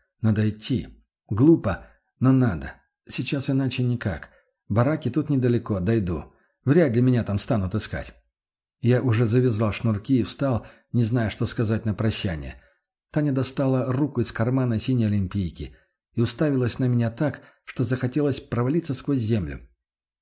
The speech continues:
Подумаешь, календарик. Да их, этих календариков, вообще на свете много.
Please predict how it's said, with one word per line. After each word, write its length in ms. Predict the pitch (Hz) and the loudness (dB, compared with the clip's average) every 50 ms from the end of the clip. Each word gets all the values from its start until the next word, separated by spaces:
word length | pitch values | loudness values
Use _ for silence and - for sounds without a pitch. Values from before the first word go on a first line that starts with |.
| _ _ | _ _
Подумаешь, 580 | - 113 101 101 110 160 156 139 117 98 - - - | 0 0 0 4 4 4 4 4 2 0 -2 -6 -6
календарик. 640 | - - 117 113 113 110 104 98 104 90 71 60 60 - - - - - _ _ _ _ _ | -2 0 2 2 4 4 4 2 0 0 -2 -6 -8 -14 -18 -20 -20 -20 _ _ _ _ _
Да 100 | - 127 | 4 4
их, 180 | 160 175 - - | 4 6 4 2
этих 240 | 151 - 147 139 - | 0 0 -2 -2 0
календариков, 760 | - 143 143 143 139 135 151 160 143 131 127 123 117 107 92 | 2 2 4 4 4 4 4 4 2 2 2 0 0 0 0
вообще 340 | 120 139 135 - - 170 135 | 0 -2 -2 0 0 0 2
на 120 | 120 110 | 2 0
свете 300 | 107 - 139 120 - 117 | 0 0 0 0 2 2
много. 420 | 117 123 120 104 87 - - - | 2 4 2 2 0 -4 -8 -12